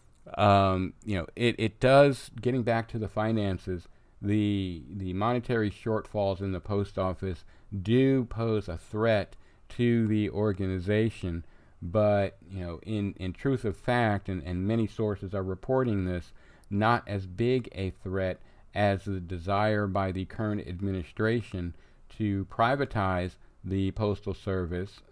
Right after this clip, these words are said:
uh, which is kind of a misnomer since, you know, it is self-funded,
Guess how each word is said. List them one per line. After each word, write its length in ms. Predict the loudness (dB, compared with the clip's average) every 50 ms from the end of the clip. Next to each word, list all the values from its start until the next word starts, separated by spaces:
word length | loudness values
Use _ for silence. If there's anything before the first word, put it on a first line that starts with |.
| -14 -8
uh, 460 | -6 -4 -4 -4 -4 -4 -6 -8 -8
which 440 | -10 -8 -4 -2 -2 -2 -2 -6 -12
is 120 | -14 -14 -8
kind 240 | -4 -2 -2 0 0
of 100 | 0 0
a 40 |
misnomer 760 | 0 2 2 0 0 0 0 2 4 4 2 2 0 -2 -4 -8 -12 -20 -20 -20 -20
since, 440 | -8 -4 -2 -2 0 -2 -2 -4 -8 -14 -12
you 140 | -8 -6 -6
know, 120 | -6 -8 -6
it 160 | -6 -8 -6 -2
is 220 | 0 0 0 0
self-funded, 1080 | -2 -4 -2 -2 -2 -2 -4 -10 -18 -12 -6 -4 -2 0 0 0 0 -2 -4 -6 -6